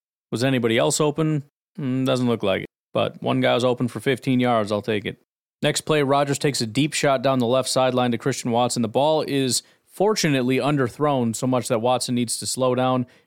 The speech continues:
and the defender runs through him. I don't know why, um, quarterbacks don't do that more often. It seems obvious.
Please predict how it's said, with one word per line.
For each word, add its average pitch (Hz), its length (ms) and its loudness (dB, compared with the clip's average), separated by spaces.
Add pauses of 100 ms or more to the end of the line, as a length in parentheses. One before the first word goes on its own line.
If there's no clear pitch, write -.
and 117 140 0
the 117 60 0
defender 120 360 0
runs 117 280 0
through 135 240 0
him. 110 60 0 (220)
I 196 80 0
don't 311 100 2
know 330 80 2
why, 135 460 2 (1040)
um, 113 520 -2 (800)
quarterbacks 139 460 0
don't 120 160 -2
do 120 120 0
that 117 120 2
more 107 200 0
often. 104 420 -2
It 147 100 -10
seems 226 300 2
obvious. 107 400 -2